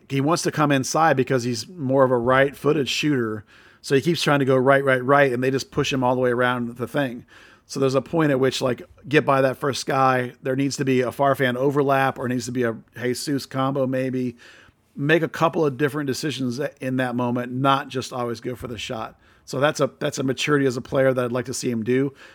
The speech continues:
But so much of it is so good. I don't, I don't have any, that's not a big complaint. That's just a, okay, where's the next phase of your progression kind of thought for him. I don't, I, I think right now he's fine where he is. The Dallas offense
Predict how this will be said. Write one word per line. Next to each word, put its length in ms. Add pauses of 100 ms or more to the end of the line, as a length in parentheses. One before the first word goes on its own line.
(100)
But 120
so 180
much 220
of 60
it 80
is 120
so 140
good. 260
I 60
don't, 200
I 100
don't 140
have 160
any, 100
that's 200
not 100
a 60
big 260
complaint. 400
That's 220
just 180
a, 200 (600)
okay, 220
where's 200
the 80
next 200
phase 240
of 60
your 100
progression 460
kind 200
of 80
thought 580
for 120
him. 440 (400)
I 100
don't, 280
I, 280
I 180
think 240
right 180
now 180
he's 220
fine 320
where 120
he 140
is. 300 (380)
The 60
Dallas 440
offense 720